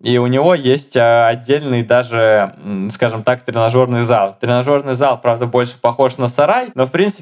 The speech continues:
если бы мне сказали, что у меня такой сарай будет, я бы сказал: «Блядь, так это можно просто умереть, э, когда такого добьешься». Потому что в сарае стоит, э, два тредмила, две беговые дорожки, эллиптический тренажер и, э,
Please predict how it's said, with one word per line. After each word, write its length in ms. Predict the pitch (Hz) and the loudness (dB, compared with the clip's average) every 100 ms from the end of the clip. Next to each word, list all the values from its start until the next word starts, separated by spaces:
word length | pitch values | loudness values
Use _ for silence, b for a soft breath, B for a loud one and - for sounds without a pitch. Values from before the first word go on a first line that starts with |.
| 131 | 0
если 220 | 131 135 | 0 0
бы 120 | 123 | -2
мне 180 | 131 135 | 0 -2
сказали, 480 | 135 131 143 135 117 | 0 0 2 0 -2
что 540 | - 123 113 113 113 | -4 0 4 4 2
у 60 | 117 | 0
меня 200 | 123 127 | 0 0
такой 260 | 127 127 | 0 -2
сарай 300 | 120 131 131 | 0 2 2
будет, 380 | 120 165 220 165 | 2 0 0 0
я 120 | 127 | 0
бы 140 | 127 127 | 0 -4
сказал: 440 | - 127 123 110 | -2 -2 0 -2
«Блядь, 480 | 104 113 117 104 98 | -2 -2 0 0 -4
так 180 | 120 135 | -4 -2
это 180 | 131 127 | -4 -2
можно 360 | 123 123 123 | -2 0 -2
просто 360 | 120 135 135 120 | 0 -2 -2 -4
умереть, 560 | 117 131 131 110 107 107 | 0 0 0 -2 -4 -2
э, 220 | 101 104 | 0 0
когда 280 | 117 117 113 | -2 -2 -2
такого 380 | 113 131 110 | -2 0 0
добьешься». 500 | 104 110 143 214 - | 0 0 0 -2 -2
Потому 200 | - 151 | -4 -2
что 140 | 160 139 | -2 -4
в 40 | |
сарае 420 | - 170 175 127 | 0 2 2 0
стоит, 440 | 120 - 139 123 120 | -2 0 0 0 0
э, 120 | 110 | 0
два 280 | 110 120 127 | 0 0 0
тредмила, 720 | 123 120 120 180 233 113 104 - | -2 -6 -2 0 2 0 -2 -8
две 280 | 123 135 | -2 0
беговые 320 | 117 117 120 117 | 0 0 0 0
дорожки, 460 | 123 170 202 - | 2 2 0 -2
эллиптический 680 | 127 117 120 123 139 - 127 | 0 0 -2 -2 -6 -2 -4
тренажер 680 | 113 120 120 120 175 196 - | -2 0 0 2 2 2 -2
и, 360 | 123 143 156 143 | -2 -2 0 0
э, 340 | 127 113 104 | 0 0 -4